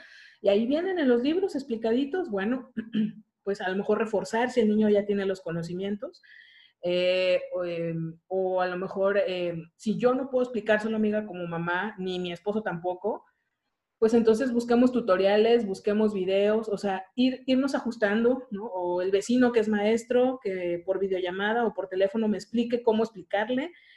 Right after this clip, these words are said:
Es decir, dejarnos apoyar, porque queremos estar abarcando todo y no es posible. Y además se nos está exigiendo todo y,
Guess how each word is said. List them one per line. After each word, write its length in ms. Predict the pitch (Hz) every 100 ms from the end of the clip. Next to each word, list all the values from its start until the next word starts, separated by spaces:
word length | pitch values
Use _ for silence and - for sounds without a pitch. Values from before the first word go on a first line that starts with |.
| -
Es 100 | 208
decir, 320 | 254 262 262
dejarnos 440 | 214 214 208 302 -
apoyar, 600 | - 170 165 165 285 - -
porque 540 | 196 - 190 180 175 _ _ -
queremos 340 | 202 214 262
estar 220 | - 294
abarcando 520 | 302 262 269 254 277
todo 360 | 269 254 277 277
y 80 | 214
no 300 | 214 202 214
es 80 | 285
posible. 360 | 202 196 180 175
Y 60 |
además 280 | 190 190 208
se 60 | 370
nos 160 | 349 254
está 220 | - 240
exigiendo 640 | - 240 - 196 175 170
todo 440 | 175 180 190 - _ _ _ _ _ _
y, 540 | 226 220 214 208 202